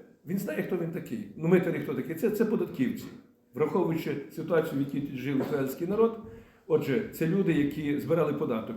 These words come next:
і не, не лише для, е, для благ нашого, е, їхнього народу тогочасного, так? А й для, е, окупантів. І тому їх всіх не любили, ненавиділи і прирівнювали до найбільших грішників. І він знав це, він пішов перед Божє лице, але серце в нього живе.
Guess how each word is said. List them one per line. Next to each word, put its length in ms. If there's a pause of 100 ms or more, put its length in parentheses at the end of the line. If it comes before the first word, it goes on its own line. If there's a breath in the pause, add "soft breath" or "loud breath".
і 100
не, 140 (100)
не 100
лише 200
для, 340 (260 loud breath)
е, 360 (180)
для 180
благ 400
нашого, 420
е, 120
їхнього 420
народу 320
тогочасного, 640
так? 320 (260 loud breath)
А 140
й 120
для, 420 (400 loud breath)
е, 40
окупантів. 580 (880)
І 80
тому 220
їх 180
всіх 260
не 300
любили, 320
ненавиділи 580
і 160 (320)
прирівнювали 360
до 120
найбільших 440
грішників. 480 (380 loud breath)
І 80
він 120
знав 360
це, 100
він 160
пішов 320
перед 160
Божє 280
лице, 240
але 100
серце 320
в 60
нього 180
живе. 360